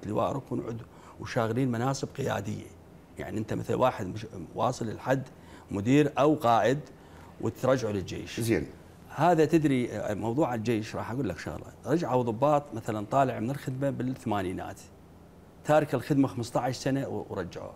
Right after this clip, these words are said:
Speaker 1: صحيح هو قديم أقدم من عندنا، بس ما عنده ذيك الخبرة. يعني تدري ال-، الجيش يراد ولازم تظل أنت تديم، تديم نفسك يعني بثقافة عسكرية، بقراءة، ب-، ب-، بأجهزة، بمعدات.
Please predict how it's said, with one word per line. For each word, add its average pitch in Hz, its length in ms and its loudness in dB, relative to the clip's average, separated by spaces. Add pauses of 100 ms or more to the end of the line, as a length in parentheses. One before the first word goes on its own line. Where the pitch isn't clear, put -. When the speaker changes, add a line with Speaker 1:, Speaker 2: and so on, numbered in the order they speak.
(100)
Speaker 1:
صحيح 151 380 2
هو 180 140 6
قديم 170 300 4
أقدم 151 240 2
من 131 100 2
عندنا، 107 320 -6
بس - 220 -10
ما 147 120 0
عنده 180 240 -4
ذيك 180 160 -6
الخبرة. 151 400 -6 (560)
يعني 92 180 -4
تدري 160 260 2
ال-، 165 100 6
الجيش 135 480 4
يراد 127 300 4
ولازم 117 300 4
تظل 147 200 2
أنت 170 320 2 (420)
تديم، 104 840 0
تديم 117 280 2
نفسك 139 360 2
يعني 92 320 -2 (320)
بثقافة 113 440 2
عسكرية، 123 560 4
بقراءة، 156 800 4 (360)
ب-، 92 60 -4
ب-، 98 500 2 (100)
بأجهزة، 139 460 4
بمعدات. 143 760 4